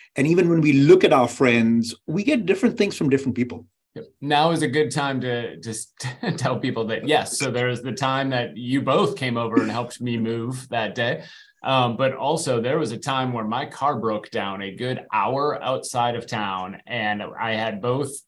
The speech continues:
Speaker 2: um, I, my wife was there, but also our young kids. And I had to call on a friend to come out, drive an hour, maybe a little more than an hour to, uh, to, um, uh, pick us up and,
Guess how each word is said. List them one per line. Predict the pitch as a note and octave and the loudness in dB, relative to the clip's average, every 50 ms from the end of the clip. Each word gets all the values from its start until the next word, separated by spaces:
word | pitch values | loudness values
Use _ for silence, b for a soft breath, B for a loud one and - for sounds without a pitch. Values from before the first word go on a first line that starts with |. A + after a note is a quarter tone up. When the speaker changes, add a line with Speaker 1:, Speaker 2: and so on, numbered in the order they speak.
| _ _ - | _ _ -8
Speaker 2:
um, | - B2+ A#2+ A2 | -4 -2 -2 0
I, | A2 B2 B2+ | 0 -2 -2
my | A#2+ A#2+ A2+ G#2+ | 0 -2 -2 -2
wife | A2 C3 D#3+ D#3 D3+ | 0 0 -2 -2 -2
was | C#3 A2+ | -4 -2
there, | C3 C3 B2+ A#2+ | 0 2 2 2
but | A#2 A#2 | 0 -2
also | - - A#2+ A#2+ A#2+ - C3 B2+ A#2+ | -2 -2 -2 -2 -2 -2 -2 -2 0
our | A2+ A2+ | 0 0
young | A2 A2+ A#2 A2+ A#2 A2 | 0 -2 -2 -4 -4 -6
kids. | - B2 A#2+ A#2 A2 G#2 F#2 - - - - | -4 -2 -2 -2 -2 -4 -6 -10 -14 -12 -8
And | G#2+ A#2+ A#2 A2+ A2 G#2+ G#2+ G#2 G#2 - | -6 -4 -4 -4 -4 -4 -4 -6 -8 -6
I | - G#2+ A#2 A#2 | -4 -2 -2 0
had | A#2 B2 A2+ A2+ | 0 0 -2 -2
to | A2+ | -4
call | - - A#2 A#2+ A#2 | -2 -2 0 0 0
on | A#2 A#2 A2+ | -2 -4 -6
a | A2+ | -6
friend | - B2 B2+ C#3 C#3+ C3 A2 A2 - - | -6 -4 -4 -2 -2 -4 -4 -6 -8 -8
to | - A#2 A#2 | -10 -10 -8
come | - B2 B2 B2 | -4 -4 -2 -2
out, | A#2 A#2 B2 B2+ - - F2 | -2 -2 -2 -4 -6 -8 -10
drive | F2 A2+ A2 A#2 A#2+ A#2 G#2+ A2+ | -4 0 0 0 0 0 -2 -4
an | A2 G#2 | -6 -6
hour, | - F#2 A2+ A#2+ C3 C3+ C3 | -4 -2 0 0 0 0 0
maybe | B2 C3 D#3 G3+ F#3 | -2 -2 -4 -4 -4
a | C#3+ | -2
little | D3 D3+ C3+ | -2 0 0
more | A#2+ A2+ B2+ D3 | 0 0 -2 -2
than | C#3+ B2 A#2 | -2 -4 -6
an | A2+ G#2+ | -4 -4
hour | G#2 G#2 G#2 G#2 G#2 G2+ | -2 -2 -2 -2 -2 -4
to, | F#2+ G2 F#2+ - _ _ _ _ _ _ _ _ _ _ - | -6 -8 -10 -14 _ _ _ _ _ _ _ _ _ _ -6
uh, | A2+ A#2 A#2 A2+ G#2+ A2 G#2+ G#2 F#2 - | -4 -2 0 0 2 0 0 0 -2 -6
to, | - - A#2+ A2+ A2 A2 A2 A2 G#2 | -8 -8 -6 -6 -4 -4 -2 -2 -2
um, | G2+ G2 G2 F#2+ F2+ F2 F2 _ _ - - _ _ - | -2 -4 -6 -8 -10 -14 -16 _ _ -20 -20 _ _ -12
uh, | G2+ F#2 F#2 F#2+ F2 F2+ - - | -10 -8 -6 -6 -8 -10 -10 -10
pick | C3 B2+ D3 | -8 -6 -6
us | C3 - A#2+ | -6 -4 -2
up | B2 C#3+ - - A#2 | -2 -4 -2 -2 -2
and, | A2+ A2 G#2+ G#2+ G#2+ G#2 G#2 | -2 0 0 -2 -2 -4 -6